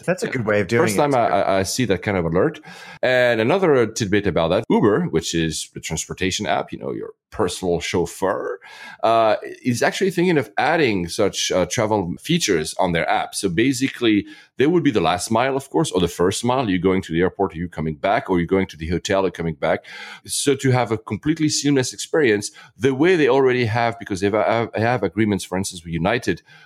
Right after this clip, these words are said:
Speaker 2: On United, the app, when you arrive, you can actually, within the app, book an Uber, but they wanna do their own experience on their own app. So you have all your details. And as soon as you arrive, probably they also basically maybe could even follow, track Alex plane when you land,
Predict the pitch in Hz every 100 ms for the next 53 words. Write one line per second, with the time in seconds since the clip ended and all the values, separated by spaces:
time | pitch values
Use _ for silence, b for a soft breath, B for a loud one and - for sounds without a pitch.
0 | B 92 104 101 107 104 92 82 80 85
1 | - 107 107 - 101 101 90 87 95 80
2 | - 120 110 - 92 78 98 98 127 104
3 | 95 92 - 80 - 85 120 139 90 87
4 | B B - 95 123 131 120 107 101 _
5 | 143 165 165 143 - 117 113 107 101 85
6 | - 123 123 113 104 101 - 98 92 90
7 | - 131 151 135 101 113 - 104 95 90
8 | 85 - 135 104 104 101 101 92 B B
9 | - 139 151 143 127 117 - 117 92 120
10 | 110 98 104 98 95 90 - 87 85 87
11 | 80 b b b _ - - 127 131 123
12 | 117 - 120 120 110 110 107 - - 110
13 | 104 101 98 90 98 101 101 92